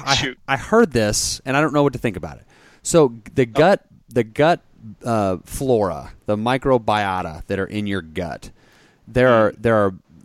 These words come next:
Speaker 1: way more of those bacterial cells than human cells, and,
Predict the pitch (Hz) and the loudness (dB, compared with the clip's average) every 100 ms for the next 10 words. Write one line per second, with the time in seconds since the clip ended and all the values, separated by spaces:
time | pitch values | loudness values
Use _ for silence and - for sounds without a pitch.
0 | - 110 127 151 185 185 160 151 139 135 | -20 -10 0 2 4 2 2 4 4 2
1 | 117 110 110 131 143 135 113 113 - 143 | -2 -4 4 6 6 4 0 -4 -4 -2
2 | 127 117 107 117 107 98 98 104 98 - | 0 0 -2 0 2 2 0 -4 -6 -8
3 | - 139 107 92 - 98 87 87 92 95 | -4 -2 -2 -4 -4 -4 -2 -4 -6 -6
4 | 110 104 | -6 -6